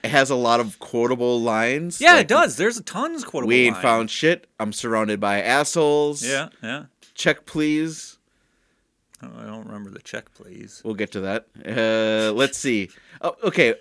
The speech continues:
Speaker 1: Uh, "No, sir, I did not see you playing with your toys."
Speaker 2: Yeah, yeah.
Speaker 1: "They've gone ludicrous. Uh,
Speaker 2: Yeah.
Speaker 1: they've gone plaid."
Speaker 2: Gone plaid with ludicrous
Speaker 1: There's a
Speaker 2: feet.
Speaker 1: lot of, we've been jammed. Yeah.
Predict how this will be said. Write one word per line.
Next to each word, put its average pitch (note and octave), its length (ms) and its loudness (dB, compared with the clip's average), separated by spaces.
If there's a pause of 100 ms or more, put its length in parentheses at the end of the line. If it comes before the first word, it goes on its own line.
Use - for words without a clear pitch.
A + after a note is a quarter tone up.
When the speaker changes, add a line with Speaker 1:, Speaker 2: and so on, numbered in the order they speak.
Speaker 1:
Uh, A#2+ 280 2
"No, G3+ 140 6
sir, E3 200 2
I C3+ 60 6
did D#3 120 2
not F3 180 2
see D#3+ 120 -2
you C#3+ 100 2
playing D3 240 0
with C3 100 -4
your A#2+ 80 -4
toys." A2 600 0 (360)
Speaker 2:
Yeah, A2 200 -10 (260)
yeah. G2+ 140 -16 (320)
Speaker 1:
"They've B2+ 120 -6
gone C#3 260 2
ludicrous. D3 840 0
Uh, G#2+ 140 -8
Speaker 2:
Yeah. C3+ 140 4
Speaker 1:
they've E3+ 80 6
gone E3+ 180 6
plaid." E3 340 2
Speaker 2:
Gone G#2+ 200 -6
plaid A2+ 440 -4 (260)
with G2+ 160 -14
ludicrous A2 360 -10
Speaker 1:
There's E3+ 180 2
a G3 40 2
Speaker 2:
feet. E3 80 2
Speaker 1:
lot A2+ 200 2
of, C3 260 -4 (480)
we've B2 180 -4
been C#3 120 2
jammed. C3+ 420 -2
Yeah. G#2+ 200 -2